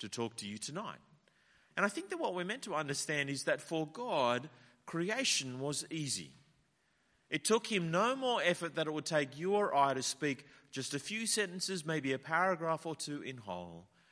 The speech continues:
and God had himself a universe. And there is nothing in that universe that does not owe its existence to God.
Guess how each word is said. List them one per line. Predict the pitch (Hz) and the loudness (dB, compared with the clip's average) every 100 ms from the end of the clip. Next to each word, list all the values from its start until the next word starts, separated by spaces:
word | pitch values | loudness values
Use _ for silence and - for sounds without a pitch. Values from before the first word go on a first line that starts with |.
| _ _ _ - | _ _ _ -8
and | 110 104 | -6 -4
God | 110 110 110 | 0 2 0
had | 120 139 147 147 | 0 -2 -2 -6
himself | 139 135 - 104 80 80 - - _ | -10 -6 -4 -4 -6 -14 -20 -20 _
a | 113 | -6
universe. | 110 110 90 73 65 - - - - - _ _ _ _ _ _ _ _ _ _ _ _ - | -4 -4 -6 -12 -6 -4 -4 -6 -10 -18 _ _ _ _ _ _ _ _ _ _ _ _ 2
And | 151 | 8
there | 170 | 8
is | 160 | 10
nothing | 175 170 180 | 8 6 2
in | 220 294 | -2 2
that | 214 156 | 2 4
universe | 135 131 139 - | 2 2 2 2
that | 160 156 | -2 2
does | 160 139 | 0 2
not | 156 165 - | 2 0 2
owe | 196 190 160 | 6 6 6
its | - 143 160 | 2 -2 -4
existence | 143 135 233 - - 117 110 | -4 -4 -2 0 0 -2 -4
to | - 143 | -6 -6
God. | 170 151 117 82 | -4 0 0 -2